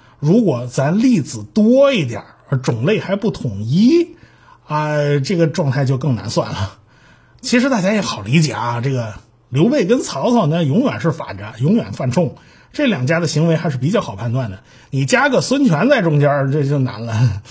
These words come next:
<laughs> 这事儿就不一定了。这孙权就反复横跳好几次啊，这还是三国，您到五代十国，哎，那就更乱了哈。我们会发现啊，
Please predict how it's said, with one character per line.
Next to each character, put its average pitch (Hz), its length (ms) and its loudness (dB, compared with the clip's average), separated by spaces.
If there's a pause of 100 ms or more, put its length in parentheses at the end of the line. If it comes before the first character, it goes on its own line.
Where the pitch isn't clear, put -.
<laughs> - 200 -18
这 156 100 0
事 - 100 -2
儿 - 40 0
就 131 80 0
不 135 60 -2
一 127 100 0
定 156 180 4
了。 107 120 -10 (500)
这 202 100 2
孙 285 240 2
权 190 180 2
就 254 100 4
反 135 220 -4
复 180 120 -4
横 170 160 2
跳 233 140 4
好 180 140 0
几 180 80 -6
次 233 300 0 (180)
啊， - 180 -10
这 247 120 -4
还 226 120 0
是 226 160 0
三 233 480 0
国， 123 280 -6 (160)
您 220 160 4
到 440 140 4
五 160 400 0
代 427 240 0
十 185 340 0 (160)
国， 139 200 -2
哎， 127 380 -6 (520)
那 131 80 -4
就 120 100 -4
更 123 180 -4
乱 127 220 0
了 104 80 -12
哈。 123 360 0 (720)
我 147 120 2
们 202 100 6
会 277 120 2
发 269 140 2
现 254 140 0
啊， 139 180 -8